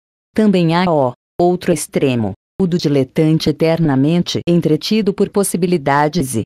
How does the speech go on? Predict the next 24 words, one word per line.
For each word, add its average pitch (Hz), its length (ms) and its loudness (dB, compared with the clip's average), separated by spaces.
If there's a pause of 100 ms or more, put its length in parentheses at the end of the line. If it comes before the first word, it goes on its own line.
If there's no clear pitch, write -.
assim, 180 540 0 (160)
desprovido 175 720 0
de 208 140 -2
convicções 175 960 0
e 165 40 0
poder 147 360 0
de 170 100 -2
ação. 131 460 -2 (520)
Mas 170 300 0
estes 160 460 -2
são 170 180 -2
bem 117 320 0 (320)
menos 220 460 2
comuns 190 520 0
que - 140 -4
os 151 140 -4
fanáticos 175 840 -2
e, 247 120 -2 (120)
no 233 160 4
nosso 202 440 2
mundo, 143 400 2 (160)
bem 208 160 4
menos 165 420 0
perigosos. 127 840 -2